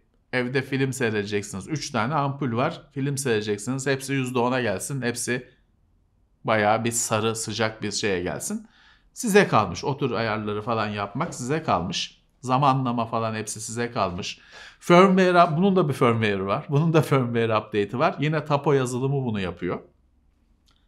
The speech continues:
Kapatabiliyorsunuz tabii ki komple. Bunun dışında, e, zamanlamadan bahsetmiştim. Hani orada iki boyutu var. İsterseniz,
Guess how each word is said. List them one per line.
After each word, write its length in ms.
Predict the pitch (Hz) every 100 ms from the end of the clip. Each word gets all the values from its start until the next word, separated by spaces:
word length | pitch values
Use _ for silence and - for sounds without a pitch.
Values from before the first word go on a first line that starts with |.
| _
Kapatabiliyorsunuz 880 | 208 170 143 113 101 92 87 87 -
tabii 220 | 90 82
ki 120 | 85 87
komple. 580 | 82 82 110 131 - _ - - _ _ _ _ - - - _ _ _ -
Bunun 320 | 180 190 180
dışında, 800 | 160 180 156 151 170 185 - - _ _ _ _ -
e, 40 | 98 104 107 98 104 _ -
zamanlamadan 920 | 139 151 160 156 151 147 143 147 139
bahsetmiştim. 800 | 139 135 160 147 156 - - 151 - - _ _ _ _ _ _ _ _
Hani 500 | 123 120 - - -
orada 300 | 143 139 151
iki 260 | 143 147 151
boyutu 300 | 151 147 147
var. 140 | 110
İsterseniz, 960 | - 110 - 160 156 151 180 226 -